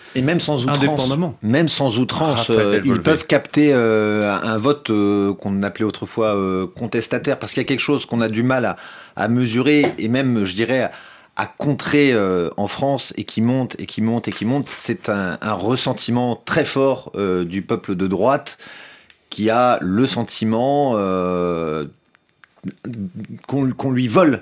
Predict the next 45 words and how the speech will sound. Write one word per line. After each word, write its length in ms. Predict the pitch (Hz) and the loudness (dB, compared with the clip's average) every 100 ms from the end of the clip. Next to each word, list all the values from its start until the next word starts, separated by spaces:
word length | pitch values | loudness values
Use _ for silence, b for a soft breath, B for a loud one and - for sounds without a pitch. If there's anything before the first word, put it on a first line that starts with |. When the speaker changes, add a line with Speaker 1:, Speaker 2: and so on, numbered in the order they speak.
| - | -6
Speaker 1:
un 140 | 104 117 | -6 -4
peu, 280 | 123 127 | 0 2
euh, 80 | 110 | 2
ces 200 | - 107 | 0 -2
élections. 300 | 107 107 87 - | -2 -4 -8 -8
Ça 760 | - 101 90 85 85 80 80 | -6 0 0 2 0 0 -2
a 40 | 78 - - | -4 -8 -4
commencé 540 | 113 104 - 110 107 | 0 0 -2 0 0
en, 100 | 90 | 0
en 180 | - 95 | -4 -4
deux 120 | 92 | 0
mille 180 | 101 98 | 0 0
dix-sept. 260 | 98 98 | -4 0
Speaker 3:
Ah, 40 | 127 | 0
vous 60 | 139 | 0
avez 80 | |
fait 140 | 95 104 | -2 -2
référence 440 | 92 - 113 117 | -4 -2 -4 -4
à 60 | 101 | -6
François 260 | 101 101 | -6 -8
Fillon. 260 | 95 95 87 - b b b b b _ | -6 -4 -4 -8 b b b b b _
Speaker 1:
Très 220 | - 139 | 2 2
récemment, 760 | 120 120 123 120 120 123 120 95 | 2 0 2 2 2 2 0 0
la 280 | 104 95 98 | 0 0 -2
condamnation 640 | - 113 110 113 - 117 | -2 0 2 2 0 0
de 60 | 110 | 0
Nicolas 300 | 98 107 104 | 0 0 0
Sarkozy, 760 | - - - 101 101 117 113 | -2 -4 -2 -2 0 0 2
Speaker 3:
Mmh. 100 | 110 | 2
Speaker 1:
euh, 320 | 110 90 90 | 2 2 0
qui 240 | 85 - 95 | -2 -6 -6
s'est 160 | - | -4
vu, 340 | 92 98 107 101 | -2 -2 0 2
euh, 260 | 92 87 | 2 0
requérir 440 | 85 117 - 117 117 | 2 0 0 -2 0
contre 280 | 113 - 110 | -4 -2 0
lui 120 | 110 | 0
dans 180 | 98 101 | 0 0
un 80 | |
autre 240 | 107 104 101 | 0 -2 -6
procès 340 | - 104 110 | -4 -4 -2
des 120 | 95 | -2
peines 240 | 87 104 98 | -2 -4 -4
de 60 | 95 | -6
prison 420 | - 98 107 | -6 -4 -4